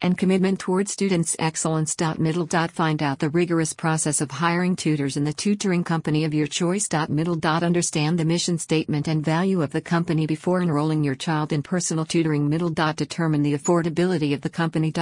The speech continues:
Middle. How long the tutoring company has been in the market. What is its reliability, and its credentials? Middle. Determine if the services provided by the company meet your learner's expectations.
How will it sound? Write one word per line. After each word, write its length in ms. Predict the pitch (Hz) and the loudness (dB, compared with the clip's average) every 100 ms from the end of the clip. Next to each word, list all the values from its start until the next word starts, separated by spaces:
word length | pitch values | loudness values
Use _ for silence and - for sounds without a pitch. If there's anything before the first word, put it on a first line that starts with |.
| 156 | -2
Middle. 260 | 143 147 156 | 0 0 0
How 360 | 160 151 156 160 | 0 0 0 0
long 240 | 156 151 | 2 2
the 60 | 147 | 0
tutoring 460 | - 156 156 147 | 0 0 2 0
company 440 | 147 160 156 139 135 | 0 0 0 0 0
has 180 | 143 - | -2 0
been 160 | 143 | 0
in 80 | 143 | 0
the 80 | 147 | 0
market. 480 | 143 147 135 - - _ _ _ _ - - - _ - | 0 -2 -6 -8 -18 _ _ _ _ -20 -20 -20 _ -4
What 140 | 190 | 0
is 120 | 190 | 2
its 180 | 175 - | 0 -2
reliability, 960 | 165 156 151 147 147 151 147 139 127 - - | 0 2 2 2 0 0 0 -2 -6 -10 -8
and 120 | 175 | 0
its 140 | 196 - | 0 0
credentials? 640 | - 190 185 208 208 185 | 0 2 4 2 2 0
Middle. 220 | 180 202 208 | 0 0 0
Determine 800 | 180 202 202 160 - 180 147 | 0 -2 0 -4 0 2 2
if 120 | 143 - | 0 -2
the 80 | |
services 560 | 165 - 190 214 208 175 | -4 0 0 0 0 -2
provided 520 | - 180 185 196 165 | -2 0 2 2 0
by 120 | 143 | -2
the 120 | 143 147 | -2 -2
company 440 | 190 190 202 185 | 0 0 2 2
meet 240 | 170 165 | 2 2
your 120 | 175 160 | 0 0
learner's 400 | 180 180 175 165 | 0 0 0 0
expectations. 840 | 160 - 147 - 156 151 160 | -2 -2 -4 0 -2 0 -2